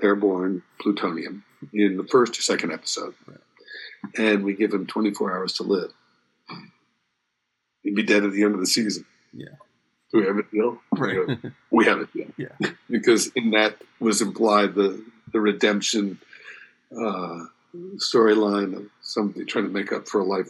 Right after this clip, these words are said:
Speaker 1: misspent
Speaker 2: Right.
Speaker 1: to some extent.
Speaker 2: Um,
Speaker 1: yeah. <clears throat> And, um, where I wouldn't just have to repeat the same old, you know, sort of gratuitous prick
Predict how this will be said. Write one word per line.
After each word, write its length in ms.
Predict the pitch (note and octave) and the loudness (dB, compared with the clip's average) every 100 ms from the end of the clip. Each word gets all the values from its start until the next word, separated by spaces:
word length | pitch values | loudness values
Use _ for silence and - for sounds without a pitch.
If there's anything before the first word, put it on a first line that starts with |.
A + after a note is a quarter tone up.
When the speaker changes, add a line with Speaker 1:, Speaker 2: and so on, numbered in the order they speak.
| - | -6
Speaker 1:
misspent 640 | G2+ G2 - G#2 G2+ - | -6 -4 -4 -4 -6 -8
Speaker 2:
Right. 320 | C3+ - - - | -12 -12 -14 -18
Speaker 1:
to 120 | - | -12
some 180 | G#2+ G2 | -8 -8
extent. 320 | - - A2+ | -10 -6 -6
Speaker 2:
Um, 520 | A2+ A2 A2 A2 A#2 _ - - - - - - | -8 -12 -14 -16 -18 _ -20 -16 -14 -14 -8 2
Speaker 1:
yeah. 60 | - | 2
<clears throat> 500 | D3+ A#2+ G2+ - - | 2 -8 -14 -14 0
And, 340 | B2 G#2 G2+ | 2 4 4
um, 260 | G#2 G2 F#2 _ _ _ _ | 4 4 0 _ _ _ _
where 180 | B2+ G#2 | 4 4
I 20 | G2+ | 4
wouldn't 200 | G#2+ G#2+ | 0 -2
just 160 | G#2 | 0
have 140 | A#2+ G2 | 0 2
to 80 | A#2 | 2
repeat 380 | G#2 A#2+ A2 | 2 0 -2
the 60 | G#2 | -2
same 280 | - G#2+ G2+ | 0 2 2
old, 280 | G2+ G2 F#2 _ - - - - - - - _ _ - | 2 2 0 _ -20 -20 -20 -20 -20 -20 -20 _ _ -6
you 240 | A#2+ A2 | -2 0
know, 320 | F#2 F#2 F#2 | 0 -4 -8
sort 220 | F#2 A2+ F#2+ | -4 -2 -2
of 120 | E2+ - | -4 -2
gratuitous 540 | B2 A#2+ B2+ G#2+ G2+ - | -2 2 4 4 2 0
prick 260 | - A#2 | 2 2